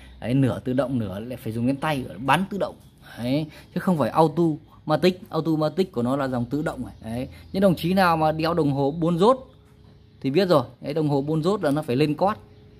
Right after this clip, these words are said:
Đấy, cái đồng hồ đấy. Chứ ngày sau này nó ra cái Senko Automatic, Senko Fire, Senko chấm cạnh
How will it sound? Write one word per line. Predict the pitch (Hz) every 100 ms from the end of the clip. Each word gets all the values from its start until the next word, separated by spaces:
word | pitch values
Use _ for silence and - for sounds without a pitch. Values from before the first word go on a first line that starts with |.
| - -
Đấy, | 104 123 156
cái | 165
đồng | 147 135
hồ | 123 127
đấy. | 147 165 - -
Chứ | 180
ngày | 185 165
sau | 156 170
này | 165 156
nó | 160
ra | 175 165
cái | 180
Senko | 185 170 160 160
Automatic, | 165 147 160 160 156 190 - -
Senko | 147 147 143
Fire, | 160 143 139 143 - - - -
Senko | 147 151 139 -
chấm | - 160
cạnh | 180 143